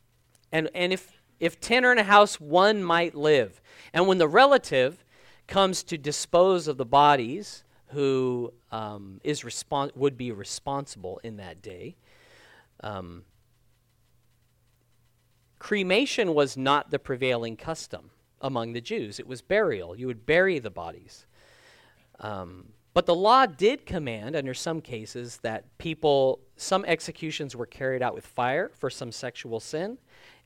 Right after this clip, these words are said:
and also the burning of the body, that was, like, on top of the death penalty. So that was a really serious thing. It wasn't just to be stoned and then your body could be buried. You would be burned,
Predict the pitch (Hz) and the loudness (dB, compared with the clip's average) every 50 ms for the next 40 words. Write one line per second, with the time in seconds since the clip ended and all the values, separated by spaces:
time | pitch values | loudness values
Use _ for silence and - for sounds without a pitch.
0 | _ - 151 156 147 - - 160 156 170 160 - - 175 165 160 147 131 120 113 | _ -4 -2 -2 -2 0 2 4 4 4 4 2 2 4 4 4 4 0 -2 0
1 | 113 151 165 180 180 160 147 135 131 127 139 139 143 139 131 127 120 139 143 143 | 2 4 4 4 2 0 0 0 2 4 6 6 6 6 4 2 -2 -2 -2 -2
2 | 143 139 131 147 127 123 - 147 143 135 123 - - - 156 151 151 - 123 113 | -2 -2 -2 -4 -4 -4 -4 -4 -4 -4 -4 -6 -6 -2 -2 -2 -2 -4 -8 -10
3 | 110 117 110 98 - - - 101 90 - _ - - - - - 143 185 196 180 | -8 -8 -10 -10 -12 -14 -16 -16 -16 -16 _ -20 -18 -16 -8 -4 -2 -2 -2 -2
4 | 151 147 135 127 123 131 156 160 156 147 - - - - - - 156 151 135 123 | -4 -6 -8 -8 -6 -4 -4 -4 -4 -4 -6 -8 -10 -10 -8 -4 -2 -2 -2 -2
5 | 113 107 98 - - - 110 95 90 92 - _ _ - - - - 135 147 170 | -4 -8 -12 -14 -14 -14 -14 -14 -14 -18 -20 _ _ -20 -14 -4 -2 4 6 6
6 | 180 175 185 165 139 131 151 147 131 - - - _ - _ _ - 165 127 135 | 6 6 4 -2 -4 -2 -2 -2 -2 -4 -8 -16 _ -20 _ _ -8 -6 -6 -6
7 | 127 - - - - 175 165 165 156 143 135 143 165 170 165 - _ _ - 131 | -6 -4 -6 0 2 4 4 4 4 2 0 -2 -4 -6 -8 -10 _ _ -8 -6
8 | 139 147 143 139 135 113 135 135 135 131 123 - - 123 113 113 101 _ 147 160 | -4 -2 -2 -2 0 4 6 6 6 4 2 -2 -8 -10 -12 -12 -4 _ 2 2
9 | 147 120 104 95 95 98 104 117 131 123 120 104 98 104 101 - - 143 160 196 | 4 2 0 -2 -8 -16 -14 -12 -10 -10 -10 -10 -12 -14 -16 -4 0 2 4 6
10 | 196 160 147 139 135 131 127 | 6 6 4 4 0 -2 -6